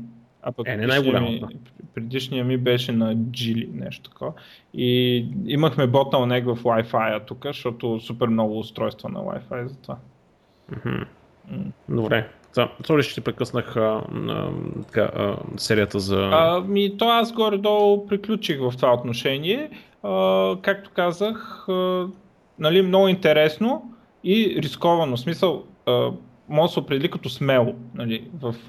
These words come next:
Speaker 1: първо в тая посока, че вече А Ес Пи нет официално няма да е Windows only. Нали, а, ще бъде поддържано като мултиплатформена технология. Другото е гол-, много смело да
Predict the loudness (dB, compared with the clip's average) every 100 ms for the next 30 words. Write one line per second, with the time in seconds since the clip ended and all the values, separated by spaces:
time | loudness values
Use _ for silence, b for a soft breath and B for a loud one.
0 | -20 b b 0 2 0 -2 -2 2 2
1 | 2 -4 -4 -4 -4 -10 -4 -2 -2 -6
2 | -10 -4 -2 -2 -4 -4 0 -2 -2 -2
3 | 0 0 -2 -8 -12 -12 -2 0 2 0
4 | -4 -4 -2 0 0 0 0 -2 -2 -4
5 | -6 -6 -6 -8 -10 -14 -20 _ _ _
6 | _ _ -14 -10 -8 -10 -14 -20 -14 -10
7 | -10 -12 -18 -20 _ -12 -4 0 2 4
8 | 2 0 -4 2 2 2 -2 -4 -6 -8
9 | -6 -6 -6 -8 -6 -6 -4 -4 0 0
10 | 0 0 -4 -6 -6 -2 0 0 0 -2
11 | B B B B -12 2 4 4 4 4
12 | 6 4 2 -2 -6 -4 -6 -4 0 2
13 | 2 2 4 6 4 0 -2 0 0 -2
14 | -6